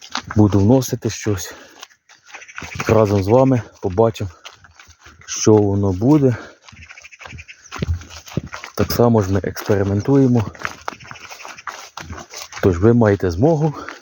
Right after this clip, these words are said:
побачити наочно результати якоїсь певної нашої праці або взаємодії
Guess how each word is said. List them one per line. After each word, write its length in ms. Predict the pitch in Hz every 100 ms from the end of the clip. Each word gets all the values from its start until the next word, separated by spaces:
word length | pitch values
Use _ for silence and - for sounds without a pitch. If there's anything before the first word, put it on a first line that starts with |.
| _ - - - _ _ - 101
побачити 540 | 104 117 113 - 101
наочно 580 | 98 95 143 - - 123 - _ - - - - - - - - - - - - - -
результати 680 | 107 104 107 92 87 80 - - - - - - - - - _ - - - - -
якоїсь 420 | - 104 95 90
певної 380 | - 98 92 90
нашої 540 | 92 95 - 92 82 - - - _ - - - _ -
праці 520 | 110 135 143 - 131 - - - - -
або 200 | 90 101
взаємодії 800 | 95 95 92 92 95 131 131